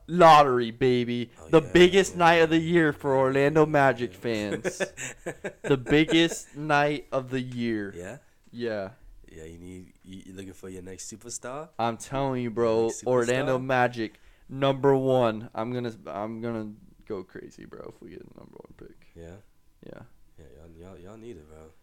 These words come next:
Speaker 1: Dude, if, if the Magic get the number one pick, I will come on here and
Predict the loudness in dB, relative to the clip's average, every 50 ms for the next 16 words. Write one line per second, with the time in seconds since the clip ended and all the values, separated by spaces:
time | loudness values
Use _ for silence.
0 | _ _ _ -18 _ -6 -4 -4 -4 -4 -6 -10 -10 -6 -6 -6 -6 -8 -14 _
1 | _ -4 0 0 0 -2 -4 _ _ -8 -6 -4 -4 -4 -4 -6 -10 -12 -12 -10
2 | -8 -8 -6 -6 -4 -4 -4 -6 -6 -8 -10 -8 -8 -8 -8 -10 -16 _ -6 -4
3 | -2 -2 -2 -4 -6 -10 -12 -10 -10 -10 -10 -10 -12 -12 -10 -8 -8 -8 -10 -10
4 | -12 -14 -14 -14 -14 -16 -18 -18